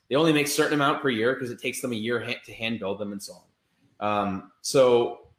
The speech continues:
there's so limited quantity that Rolex basically says, "Listen, unless you bought other watches from us before, you're not getting this one." So they have so much preeminence, people are seeking them out, that they'll pay twenty, thirty thousand dollars more for these watches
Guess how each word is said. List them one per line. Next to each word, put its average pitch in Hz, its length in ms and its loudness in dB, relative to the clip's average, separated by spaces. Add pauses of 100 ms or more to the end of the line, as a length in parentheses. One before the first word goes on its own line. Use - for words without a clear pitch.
(440)
there's 143 400 2
so 190 260 4
limited 160 420 4
quantity 135 540 0
that 113 200 -4
Rolex 147 340 0
basically 127 380 -4
says, 110 340 -6
"Listen, 120 420 -4 (240)
unless 147 280 -2
you 185 80 -2
bought 143 240 4
other 139 220 4
watches 123 400 0
from 117 180 -4
us 104 120 -6
before, 160 360 -4
you're 139 100 -2
not 135 180 -4
getting 110 220 -4
this 95 180 -12
one." - 140 -20 (460)
So 135 380 4
they 135 120 -4
have 131 220 -2
so - 280 -2
much 202 160 -2
preeminence, 147 580 -2
people 151 280 -4
are 117 60 0
seeking 135 420 -4
them 165 180 0
out, 110 220 -4
that 113 120 -6
they'll 185 120 4
pay 143 240 -4
twenty, 147 260 0
thirty 143 300 -2
thousand 123 320 0
dollars 110 280 0
more 139 240 0
for 131 140 -8
these 101 180 -8
watches 123 600 -2